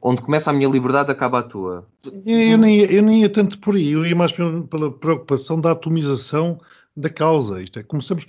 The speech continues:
Speaker 2: em vez de sermos, se a certa altura nos reduzimos, porque no, no, no limite, eh, eh, cada indivíduo, isto seria o sonho do, do capitalismo, portanto, cada indivíduo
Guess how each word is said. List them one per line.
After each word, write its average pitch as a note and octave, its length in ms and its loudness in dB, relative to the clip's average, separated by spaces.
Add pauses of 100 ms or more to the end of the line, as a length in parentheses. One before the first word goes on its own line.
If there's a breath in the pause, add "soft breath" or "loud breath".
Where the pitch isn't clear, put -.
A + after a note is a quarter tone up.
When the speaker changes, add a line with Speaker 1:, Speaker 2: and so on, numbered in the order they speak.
(320 loud breath)
Speaker 2:
em C#3 60 -6
vez G3 180 2
de - 60 -6
sermos, D3 400 -4 (360 soft breath)
se D3 140 -8
a - 20 -2
certa G#3+ 220 -2
altura C3+ 300 -2
nos B2+ 180 -2
reduzimos, C#3 520 -2
porque - 320 -12
no, A2+ 520 -6
no, A2+ 220 -6
no B2+ 220 2
limite, B2 500 0
eh, - 600 -10
eh, A2+ 580 -4
cada A2+ 180 -2
indivíduo, B2+ 720 -2 (260)
isto - 240 -10
seria G#2+ 160 0
o A#2+ 60 2
sonho B2+ 420 0
do, D3+ 320 -2
do G2 100 -10
capitalismo, A#2+ 600 0
portanto, G2+ 240 -12
cada C#3 180 -2
indivíduo C3+ 840 0